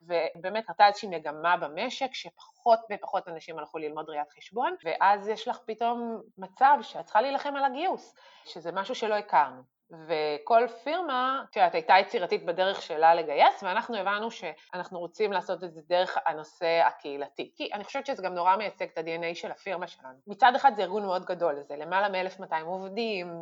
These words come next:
זה כאילו מפלצת של חמש עשרה קומות בתל אביב, יש לנו סניפים בחיפה ובבאר שבע ובירושלים, אז זה ענק, אבל מצד שני יש משהו, תחושה מאוד ביתית בסוף.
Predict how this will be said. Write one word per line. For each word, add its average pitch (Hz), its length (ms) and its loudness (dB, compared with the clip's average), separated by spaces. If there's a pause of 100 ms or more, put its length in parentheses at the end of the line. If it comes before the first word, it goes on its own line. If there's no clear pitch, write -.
(120)
זה 170 340 -2 (120)
כאילו 208 400 -2
מפלצת 220 520 0
של 196 220 -4
חמש 196 300 -2
עשרה 220 160 -2
קומות 208 460 -2
בתל 196 260 -2
אביב, 214 400 -2
יש 190 160 -2
לנו 190 140 -8
סניפים 185 460 -14
בחיפה 175 500 2 (100)
ובבאר 180 360 -8
שבע 240 320 -4
ובירושלים, 240 540 -4 (540)
אז 202 100 0
זה - 140 6
ענק, 220 400 4
אבל 208 160 -4
מצד 359 380 0
שני 311 380 -4
יש 302 160 -10
משהו, 277 400 -4 (120)
תחושה 320 340 4
מאוד 254 300 0
ביתית 175 400 -6
בסוף. - 440 -12